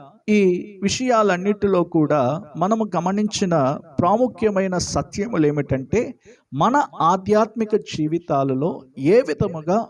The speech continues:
విడుదల పొంది పరమ కణానగు పరలోక రాజ్యమునకు, అనగా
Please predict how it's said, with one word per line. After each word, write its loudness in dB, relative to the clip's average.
విడుదల 2
పొంది -2
పరమ 2
కణానగు -2
పరలోక 2
రాజ్యమునకు, -4
అనగా 0